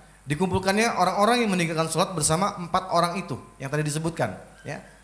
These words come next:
Karena ia mengabaikan sholat disebabkan kesibukannya terhadap hartanya. "Lah kan dulu belum ada perintah sholat." Kata siapa? Ya,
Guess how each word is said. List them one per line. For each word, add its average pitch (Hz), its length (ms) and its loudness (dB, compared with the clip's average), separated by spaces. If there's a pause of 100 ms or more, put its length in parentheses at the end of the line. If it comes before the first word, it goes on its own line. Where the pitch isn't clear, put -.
(200)
Karena 180 360 0
ia 214 80 6
mengabaikan 170 520 2
sholat 170 360 2
disebabkan 160 400 0
kesibukannya 170 440 -2
terhadap 160 320 -2
hartanya. 160 440 0 (560)
"Lah 110 120 -6
kan 190 160 -8
dulu 190 240 -6 (200)
belum 147 160 -8
ada 151 160 -4
perintah 160 280 -8
sholat." 175 440 -6
Kata 90 160 -12
siapa? 95 400 -6 (440)
Ya, 147 240 -4